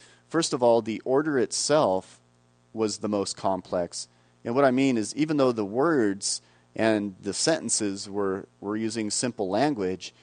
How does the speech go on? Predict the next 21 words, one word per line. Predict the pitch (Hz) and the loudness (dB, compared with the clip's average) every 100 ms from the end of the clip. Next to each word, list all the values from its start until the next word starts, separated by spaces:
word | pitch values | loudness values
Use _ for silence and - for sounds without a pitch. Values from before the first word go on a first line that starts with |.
| _ _ _ - | _ _ _ -6
the | 110 | 2
way | 135 | 4
it | 135 | 4
was | 120 | 0
constructed | - 104 95 - 151 180 104 92 90 | -2 -8 -8 -2 0 0 0 -2 -2
was | 107 107 | -6 -6
extremely | - - 143 147 120 | -8 -6 -2 -2 -2
complex, | 95 120 113 107 98 87 - - _ - _ | -4 -2 -2 -2 -4 -4 -6 -16 _ -20 _
with | 104 | -2
all | 123 123 | 2 2
the | 101 | 0
parallels, | - 135 131 127 123 120 123 120 107 | 0 2 6 6 6 6 2 0 -4
and, | 104 101 95 - | -4 -6 -8 -8
and | 104 101 | -6 -6
w-, | 101 - | -8 -8
we'll | 101 104 | -6 -4
look | 107 110 | 0 2
at | 98 | 2
a | 98 _ | 0 _
chiasm | - 107 104 98 101 95 | 0 2 4 0 -4 -6
here | 98 92 | -6 -6